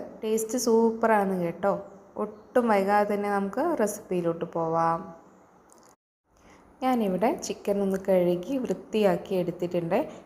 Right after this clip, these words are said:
ഇത് ഏകദേശം ഒരു അഞ്ഞൂറ് ഗ്രാമോളം വരും. നമുക്കിതിലോട്ട് പുരട്ടി വയ്ക്കാനൊരു മസാലക്കൂട്ട് റെഡിയാക്കാം. അതിനായി ഒരു പത്തോളം വറ്റൽമുളക് ഞാൻ നല്ല തിളച്ച വെള്ളത്തിലൊന്ന് ഇട്ട് വെച്ചിട്ടുണ്ട്. ഇത് നമുക്കൊന്ന് മിക്സിയുടെ ജാറിലോട്ട് ഇട്ട് കൊടുക്കാം.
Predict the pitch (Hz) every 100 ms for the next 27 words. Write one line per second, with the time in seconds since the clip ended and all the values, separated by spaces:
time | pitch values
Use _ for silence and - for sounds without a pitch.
0 | - - 269 214 196 185 196 220 226 220
1 | 202 190 190 180 170 165 160 180 208 202
2 | - - - - _ _ _ _ _ 262
3 | 269 247 233 185 180 180 339 247 196 180
4 | 190 180 185 180 185 190 180 165 175 180
5 | 190 175 175 175 170 160 165 165 208 269
6 | - - - 233 247 226 202 208 220 220
7 | 185 185 - 202 208 226 202 175 - 208
8 | 190 175 196 196 185 175 190 190 185 185
9 | - 240 208 180 180 190 190 185 185 175
10 | 170 170 175 170 175 269 - - - -
11 | 254 262 190 175 175 190 190 190 180 -
12 | 180 180 180 170 165 170 165 240 - 208
13 | 170 156 151 180 170